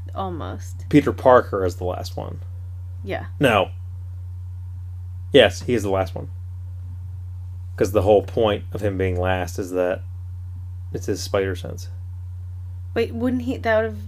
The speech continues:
Speaker 1: made him first?
Speaker 2: No. So the
Speaker 1: Oh,
Speaker 2: point,
Speaker 1: 'cause he
Speaker 2: so the
Speaker 1: knows it
Speaker 2: point is, like, Doctor Strange is second to last. 'Cause they do the whole, like,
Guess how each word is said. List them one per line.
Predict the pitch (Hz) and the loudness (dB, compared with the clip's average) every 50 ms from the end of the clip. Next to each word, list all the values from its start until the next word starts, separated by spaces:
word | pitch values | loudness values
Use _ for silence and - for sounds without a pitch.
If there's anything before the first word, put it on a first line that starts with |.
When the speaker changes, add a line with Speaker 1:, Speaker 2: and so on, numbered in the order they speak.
| - - - - - | -8 -10 -10 -10 -8
Speaker 1:
made | - 214 214 214 214 208 202 | -8 -8 -6 -6 -4 -4 -6
him | 202 190 180 - - - | -6 -8 -8 -8 -10 -8
first? | - 185 175 185 220 262 262 - - - - - - | -4 -2 -2 0 -2 -2 -4 -6 -8 -10 -8 -6 -2
Speaker 2:
No. | 113 107 98 92 87 87 92 - - - - - - - - - - - - - - - - - | 2 4 4 4 4 2 0 -4 -8 -10 -10 -10 -10 -10 -10 -10 -10 -10 -10 -10 -10 -10 -10 -4
So | - - | -2 -2
the | 107 107 - - - | 0 0 -2 8 12
Speaker 1:
Oh, | 311 330 330 320 | 12 12 12 12
Speaker 2:
point, | 294 - - | 12 10 10
Speaker 1:
'cause | 339 330 - - | 6 6 6 6
he | - 302 294 285 269 262 | 4 4 4 4 6 8
Speaker 2:
so | 254 262 - | 12 12 12
the | - - - | 12 12 10
Speaker 1:
knows | 247 | 10
it | 147 | 8
Speaker 2:
point | 160 170 180 185 185 190 | 10 10 10 10 10 10
is, | 160 151 143 120 110 | 12 12 12 12 10
like, | 131 127 123 117 107 95 - - - - - - - - - - | 10 10 10 10 8 6 0 -10 -10 -10 -10 -10 -10 -10 -4 8
Doctor | - 131 143 175 - 208 180 | 10 12 12 12 8 4 2
Strange | - - 180 175 165 135 | 10 10 10 10 10 6
is | 110 95 | 2 0
second | - - 139 135 - - - | 6 8 8 8 8 4 -2
to | - 90 | -2 -2
last. | 90 95 92 - - - - - - - - - - - - - - - - - - - - - | 0 0 -2 -4 -4 -6 -8 -10 -10 -10 -10 -10 -10 -10 -10 -10 -10 -10 -10 -10 -10 -10 -6 -2
'Cause | - 104 | 0 0
they | 104 101 | 0 2
do | 98 110 101 | 2 2 2
the | 101 92 | 2 4
whole, | 95 101 98 95 92 | 4 4 4 4 2
like, | 92 90 87 87 - - - | 0 0 0 -2 -6 -10 -10